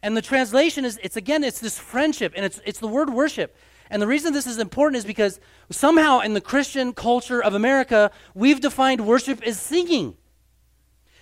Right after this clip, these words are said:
And that's not the biblical definition of worship. The biblical definition of worship is not singing. Singing is a part of worship. What worship is, is it's giving your attention, it's giving your adoration, it's giving your affection to something.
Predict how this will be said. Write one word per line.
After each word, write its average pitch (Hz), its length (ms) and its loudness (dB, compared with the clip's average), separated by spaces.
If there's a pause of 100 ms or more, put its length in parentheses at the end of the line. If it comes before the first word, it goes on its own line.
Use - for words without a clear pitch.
(260)
And 262 220 4
that's 294 220 2
not 294 220 4
the 294 80 0
biblical 285 420 0
definition 262 480 2
of 262 80 0
worship. 269 320 -2
The 175 100 -6
biblical 294 380 -2
definition 240 420 -2
of 196 60 -8
worship 247 420 -4 (140)
is 233 220 -4
not 220 260 4
singing. 262 540 -4 (280)
Singing 339 400 2
is 240 120 2
a 233 60 4
part 269 280 4
of 202 80 2
worship. 175 340 -4 (460)
What 240 180 4
worship 294 420 0
is, 262 360 -2 (200)
is 220 140 -4
it's 190 160 -6
giving 285 340 0
your 247 140 2
attention, 294 640 -2
it's 233 180 -8
giving 233 220 -6
your 208 160 -4
adoration, 196 680 0
it's 226 180 -10
giving 233 220 -4
your 208 160 2
affection 247 460 -2
to 190 60 -4
something. 214 440 -4